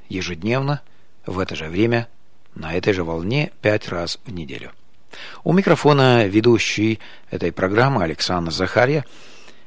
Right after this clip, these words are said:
Я также хочу сказать, что если у вас, друзья, по каким-то причинам ещё нет Слова Божьего, Библии, мы просим вас, пишите нам, и мы постараемся вам выслать Библию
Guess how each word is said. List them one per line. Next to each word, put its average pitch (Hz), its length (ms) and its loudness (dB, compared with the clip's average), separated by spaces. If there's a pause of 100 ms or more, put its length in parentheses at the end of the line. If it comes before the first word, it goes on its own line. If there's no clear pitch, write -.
(240)
Я 92 420 2
также 98 280 2
хочу 104 320 0
сказать, 120 400 4
что 101 340 4
если 107 460 4
у 113 120 6
вас, 120 460 4
друзья, 92 420 2
по 92 120 -4
каким-то 135 480 0
причинам - 580 -6 (420)
ещё 113 420 2
нет 117 420 4
Слова 101 380 6
Божьего, 92 520 2 (260)
Библии, 98 420 -4 (640)
мы 101 180 0
просим 107 380 4
вас, 98 260 2 (360)
пишите 127 400 0
нам, 135 280 4 (480)
и 92 120 -4
мы 82 160 -4
постараемся 107 640 2
вам 107 200 0
выслать 98 520 -4
Библию 95 440 0